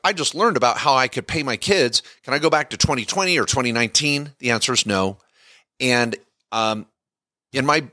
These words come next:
book, Tax and Legal Playbook, I've got videos out there in my membership site. I've, I've got all sorts of training on that. It just, Sarah, stay tuned.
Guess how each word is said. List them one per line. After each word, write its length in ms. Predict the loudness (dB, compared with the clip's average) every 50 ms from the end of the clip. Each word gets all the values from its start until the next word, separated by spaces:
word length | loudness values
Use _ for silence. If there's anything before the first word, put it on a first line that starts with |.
| _ _ _ _ 0
book, 300 | 2 2 2 2 -2 -4
Tax 260 | 0 0 0 0 0
and 80 | -2 -2
Legal 140 | -2 -2
Playbook, 560 | -2 0 0 0 2 2 2 2 2 0 -2 -6
I've 120 | -6 -4 -4
got 240 | -4 -6 -6 -4 -4
videos 320 | -2 2 2 4 4 4
out 240 | 4 2 2 0 0
there 300 | 0 2 2 2 0 0
in 200 | -4 -8 -8 -6
my 260 | -6 -6 -6 -8 -10 _ _ _ _ _ _ _ _ _ _
membership 440 | -4 -2 0 2 2 2 2 2 2
site. 360 | 2 4 4 4 2 2 -2
I've, 180 | -6 -8 -10 -12 _ _ -20
I've 160 | -20 -20 -20 _ _ _ -12 -6
got 260 | -4 -4 -4 -4 _ _ _ _ _ _ _ _ _ _ _ _ _
all 120 | -4 -2 0
sorts 240 | 0 0 0 -2 -2
of 60 | 0
training 400 | -2 -2 -2 -4 -6 -6 -4 -4
on 140 | -4 -2 0
that. 200 | 0 -2 -2 -4 _ _ _ _ _ _ _ _ _
It 280 | -6 -6 -6 -6 _ _ _ _ _
just, 340 | -4 0 2 2 2 0 _ _ _ _ _ _ _ _ _ _ _ _ _ _ _ _ _ _ _ _ _ _
Sarah, 500 | -2 0 2 4 4 4 4 2 2 -2 -2
stay 280 | 0 0 2 2 2 0
tuned. 340 | 0 -2 -4 -4 -6 -6